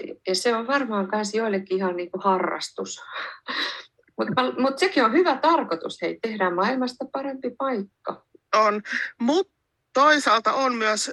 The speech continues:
Speaker 2: ihmisiä, jotka, ö, rakastaa arvostella. Mä olen
Speaker 1: Joo.
Speaker 2: nimittäin kerran, tai kysyin mun is-, isoäidiltä, joka ol-,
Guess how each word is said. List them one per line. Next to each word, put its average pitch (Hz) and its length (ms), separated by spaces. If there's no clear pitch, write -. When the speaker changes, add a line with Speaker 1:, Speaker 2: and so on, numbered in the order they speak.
Speaker 2:
ihmisiä, 208 480
jotka, 190 480
ö, 202 40
rakastaa 190 560
arvostella. - 540
Mä 220 160
olen 220 160
Speaker 1:
Joo. 220 100
Speaker 2:
nimittäin 214 360
kerran, 247 440
tai 220 180
kysyin 233 520
mun 220 180
is-, 240 320
isoäidiltä, 214 840
joka 202 400
ol-, 208 320